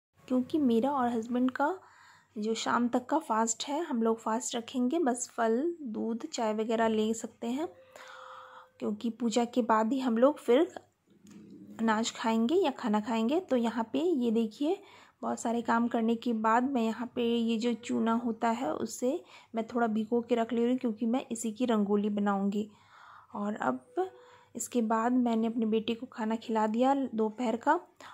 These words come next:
और यहाँ मैं थोड़ा सा फ्रूट्स खा रही हूँ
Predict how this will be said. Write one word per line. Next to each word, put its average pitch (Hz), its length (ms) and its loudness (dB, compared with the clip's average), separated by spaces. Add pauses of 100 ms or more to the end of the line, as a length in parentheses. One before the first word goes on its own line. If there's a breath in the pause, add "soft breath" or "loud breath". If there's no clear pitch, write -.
(120)
और 214 200 4
यहाँ 226 320 0 (720 loud breath)
मैं 254 240 0
थोड़ा 226 220 2
सा 247 160 -2
फ्रूट्स 233 380 -2
खा 240 240 -2
रही 240 160 2
हूँ 277 260 0